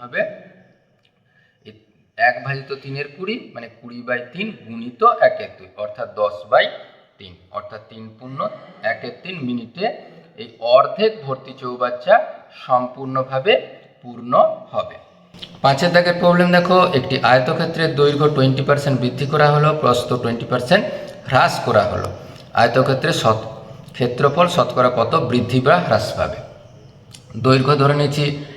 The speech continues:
একশো একক, তাহলে টোয়েন্টি পার্সেন্ট বৃদ্ধি পেলে একশো কুড়ি একক, প্রস্থ ধরে নিয়েছি একশো একক, টোয়েন্টি পার্সেন্ট হ্রাস পেলে আশি একক। আগে ক্ষেত্রফল কত ছিল? এই দৈর্ঘ্য গুণিত প্রস্থ করে দিয়েছি। এখন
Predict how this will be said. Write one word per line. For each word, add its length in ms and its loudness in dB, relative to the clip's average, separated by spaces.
একশো 340 2
একক, 380 4
তাহলে 260 0
টোয়েন্টি 280 4
পার্সেন্ট 400 2
বৃদ্ধি 220 0
পেলে 200 2
একশো 280 4
কুড়ি 240 0
একক, 340 4
প্রস্থ 360 2
ধরে 220 2
নিয়েছি 300 -2
একশো 360 2
একক, 360 2
টোয়েন্টি 260 2
পার্সেন্ট 340 2
হ্রাস 260 4
পেলে 200 4
আশি 280 2
একক। 220 -4
আগে 180 2
ক্ষেত্রফল 580 2
কত 120 4
ছিল? 140 2
এই 100 -4
দৈর্ঘ্য 340 6
গুণিত 220 2
প্রস্থ 400 0
করে 300 4
দিয়েছি। 300 2
এখন 380 4